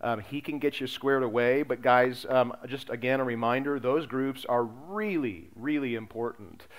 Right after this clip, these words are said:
um, to being able to build meaningful relationships with each other, to bear each other's burdens,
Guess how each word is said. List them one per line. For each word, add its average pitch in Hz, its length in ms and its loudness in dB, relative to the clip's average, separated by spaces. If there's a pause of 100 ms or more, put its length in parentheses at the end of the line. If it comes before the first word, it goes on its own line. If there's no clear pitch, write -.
(320)
um, 120 280 2
to 127 120 -4
being 139 400 -2
able 127 380 0
to 117 140 -6
build 131 520 -2
meaningful 139 720 -2
relationships 117 880 -6
with 110 120 -6
each 101 200 -10
other, 95 240 -8
to 107 160 -8
bear 123 380 -2
each 135 180 -4
other's 117 280 0
burdens, 135 640 -4